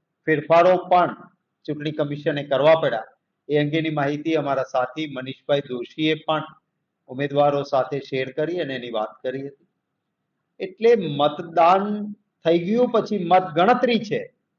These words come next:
તો એ વચ્ચેના પિરિયડની તકેદારી અને મતગણતરીના દિવસની તકેદારી માટે ખાસ કરીને આજે ચર્ચાઓ કરી હતી. અ, મને પૂરો વિશ્વાસ છે કે જે રીતે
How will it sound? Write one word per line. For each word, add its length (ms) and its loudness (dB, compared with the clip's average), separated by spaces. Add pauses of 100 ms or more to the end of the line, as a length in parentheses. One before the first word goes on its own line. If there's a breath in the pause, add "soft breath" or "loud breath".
(300)
તો 60 0
એ 100 8
વચ્ચેના 540 4
પિરિયડની 520 2
તકેદારી 640 2 (280)
અને 180 0
મતગણતરીના 1000 2
દિવસની 520 0
તકેદારી 580 2
માટે 400 -8 (640)
ખાસ 300 2
કરીને 260 0
આજે 200 -2
ચર્ચાઓ 500 -2
કરી 300 -2
હતી. 200 -10 (680)
અ, 320 -6
મને 540 -8
પૂરો 300 0
વિશ્વાસ 680 0
છે 100 -10 (540)
કે 80 -8
જે 300 4
રીતે 480 -4